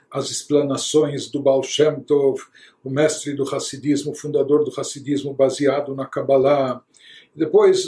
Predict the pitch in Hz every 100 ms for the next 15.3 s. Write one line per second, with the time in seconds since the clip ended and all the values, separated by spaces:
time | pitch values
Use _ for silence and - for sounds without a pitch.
0 | - 160 160 170 185 170 - 170 - 170
1 | 156 151 185 170 - 165 156 - 185 180
2 | 156 - 160 143 180 165 131 117 147 -
3 | 180 - 156 156 - 151 170 151 165 151
4 | 139 143 170 151 151 147 143 175 156 151
5 | 139 147 - 131 - 147 143 147 151 -
6 | - - 143 151 147 185 165 - - 175
7 | 160 151 - 156 135 - - 196 180 143
8 | 135 143 - 208 175 131 120 - _ _
9 | - - 175 180 151 165 151 - 214 185
10 | 156 87 - - 175 - - 196 180 170
11 | 160 160 156 151 185 196 151 - 170 175
12 | 165 147 147 - 160 127 - 143 147 147
13 | 143 180 180 - 147 143 160 156 135 117
14 | 160 151 139 135 135 113 127 113 147 208
15 | - 120